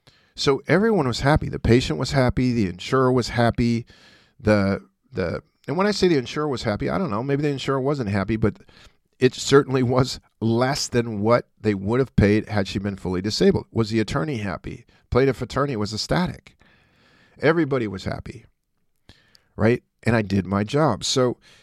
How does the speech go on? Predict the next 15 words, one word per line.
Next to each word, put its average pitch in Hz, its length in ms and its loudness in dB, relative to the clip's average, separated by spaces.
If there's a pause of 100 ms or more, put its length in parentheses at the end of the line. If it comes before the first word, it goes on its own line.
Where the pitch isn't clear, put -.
(140)
that's 131 380 -4
the 143 120 -4
job 107 640 -2
that 113 140 0
you 107 200 0
have. 113 560 -6
You 110 160 0
want 117 320 -4
to 120 120 -4
just 110 420 0
describe 107 880 -4 (100)
the 113 140 -4
patient 104 580 0 (380)
as 107 400 -2
they 101 260 0